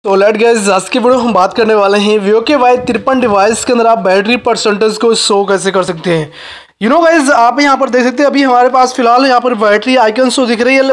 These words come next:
but ये कितनी charger है इसे हमें actual check करने के लिए just आपको settings को open करना होगा।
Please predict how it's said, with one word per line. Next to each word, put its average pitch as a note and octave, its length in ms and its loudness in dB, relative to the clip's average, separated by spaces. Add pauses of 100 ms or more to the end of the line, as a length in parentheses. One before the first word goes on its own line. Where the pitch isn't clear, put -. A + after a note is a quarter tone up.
but A3+ 200 0
ये C4+ 200 -2
कितनी B3+ 400 -2
charger A#3+ 680 0
है C4+ 240 2
इसे D4+ 320 0 (520)
हमें G#3+ 180 0
actual C#4 600 -2
check A#3+ 420 0
करने B3+ 260 0
के B3 60 -2
लिए C4 160 0
just B3 280 -2
आपको B3 240 0
settings A3+ 420 -2
को B3+ 100 0
open A3+ 180 -2
करना A3 200 0
होगा। G#3+ 220 2